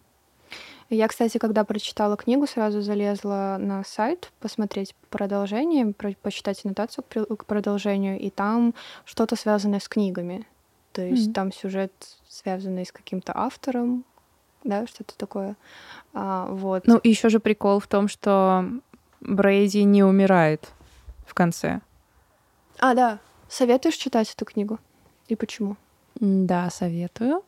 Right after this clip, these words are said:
Speaker 2: Если есть настроение Стивена Кинга, если, э,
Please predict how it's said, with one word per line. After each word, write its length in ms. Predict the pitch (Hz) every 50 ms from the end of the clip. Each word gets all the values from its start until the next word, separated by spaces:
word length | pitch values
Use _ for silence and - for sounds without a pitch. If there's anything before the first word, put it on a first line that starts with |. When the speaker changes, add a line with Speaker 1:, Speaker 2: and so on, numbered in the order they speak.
| _ 247 226
Speaker 2:
Если 380 | 220 202 208 208 - - - 196
есть 300 | 185 196 190 185 - -
настроение 760 | 196 - - - - 190 185 190 190 190 185 185 185 180 180 170
Стивена 440 | - - - 202 185 180 180 180
Кинга, 520 | 170 - - 180 180 180 180 190 226 285 330 - _ _ - - - - - - - - - _ _ _
если, 1040 | - 208 185 190 196 190 - - - 196 196 190 190 190 185 185 185 185 185 185 196 277 - _ _ _ - _
э, 600 | - 196 190 185 185 185 185 185 185 180 180 180